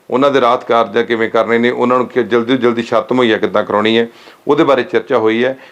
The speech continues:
ਔਰ ਸਭ ਤੋਂ ਵੱਧ ਅਸੀਂ ਇੱਕ ਮਤਾ ਪਾਇਆ, ਜਿਹਦੇ 'ਚ ਧੰਨਵਾਦ ਕੀਤਾ ਗਿਆ, ਖਾਸ ਕਰ ਕਾਰ ਸੇਵਾ ਵਾਲੇ ਬਾਬਾ ਮਾ-, ਬਾਬਾ ਜੀ ਹੁਣਾਂ ਦਾ,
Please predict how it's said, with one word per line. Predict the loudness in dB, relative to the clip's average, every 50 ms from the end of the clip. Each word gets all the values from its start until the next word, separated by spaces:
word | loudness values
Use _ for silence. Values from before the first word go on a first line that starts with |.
| -20 _ -6
ਔਰ | -4 -4
ਸਭ | 0 0 -2 0
ਤੋਂ | 0 0 2
ਵੱਧ | 2 2 2 2 0
ਅਸੀਂ | 0 0 -2
ਇੱਕ | -2 -2
ਮਤਾ | -2 0 2 2 2
ਪਾਇਆ, | 2 2 2 2 2
ਜਿਹਦੇ | 0 0 -2 -2 -2
'ਚ | -2 -2 -2
ਧੰਨਵਾਦ | 0 2 2 2 0 0 -2
ਕੀਤਾ | -6 -10 -6 -2 0 0
ਗਿਆ, | 2 2 2 2 0 -2 -6 -20 -20 _ -10
ਖਾਸ | -4 0 0 0 0 0
ਕਰ | -2 -4 -2
ਕਾਰ | 0 0 2 2 2
ਸੇਵਾ | 0 0 2 2
ਵਾਲੇ | 2 2 2
ਬਾਬਾ | 2 0 0 2 2 2
ਮਾ-, | 2 2 0 0 0
ਬਾਬਾ | 0 0 0 2 2 2 2
ਜੀ | 2 2
ਹੁਣਾਂ | 0 2 2 2 2
ਦਾ, | 2 2 0 -2